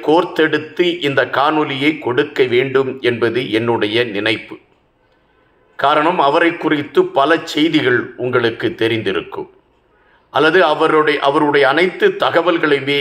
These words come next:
நீங்கள் அறிந்திருப்பீர்கள். அந்த அறிந்த தகவல்களை நான் கோர்த்து தர இருக்கின்றேன். எப்படி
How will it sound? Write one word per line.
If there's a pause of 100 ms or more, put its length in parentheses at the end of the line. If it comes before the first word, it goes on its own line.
நீங்கள் (100)
அறிந்திருப்பீர்கள். (760)
அந்த
அறிந்த (120)
தகவல்களை (720)
நான்
கோர்த்து
தர
இருக்கின்றேன். (420)
எப்படி